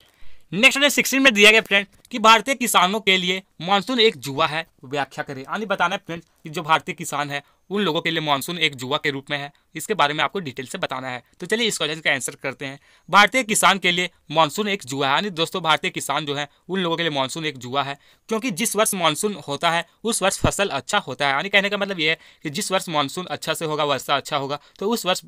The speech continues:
फसल का उत्पादन अच्छी मात्रा में होता है, और जिस वर्ष मानसून अच्छा नहीं होता है उस वर्ष फसल अच्छा नहीं होता है, यानी वर्षा नहीं होगा तो फ्र-, फ्रेंड्स फसल का भी उत्पादन अच्छा नहीं होगा। इस प्रकार जो मानसून है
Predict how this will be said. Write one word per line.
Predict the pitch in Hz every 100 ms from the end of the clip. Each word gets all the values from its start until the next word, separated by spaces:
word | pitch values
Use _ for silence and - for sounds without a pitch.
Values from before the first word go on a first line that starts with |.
| _ _
फसल | 143 -
का | 170
उत्पादन | 143 139 151
अच्छी | 175 135 -
मात्रा | 151 123 147
में | 202
होता | 143 123 131
है, | 123 _ _ 208
और | 202
जिस | 220 202
वर्ष | 208 190
मानसून | 160 147 202 - _ _ _ _ _ _ 151
अच्छा | 147 190
नहीं | 165 156
होता | 160 156
है | 151 156 _
उस | 214 220
वर्ष | 165 165
फसल | - 139 185 185
अच्छा | - 202
नहीं | 202 143
होता | 135 131 139
है, | - _ -
यानी | 202 208
वर्षा | 160 196
नहीं | 175 170
होगा | 160 160
तो | 151
फ्र-, | - 151 _
फ्रेंड्स | 147 156 - _ _ -
फसल | 135 165
का | 165
भी | 143
उत्पादन | 139 135 143 196 -
अच्छा | 127 202 202
नहीं | 147 143
होगा। | 139 131 _ -
इस | 220 -
प्रकार | 160 156 170
जो | 139 156
मानसून | 135 123 156
है | 143 143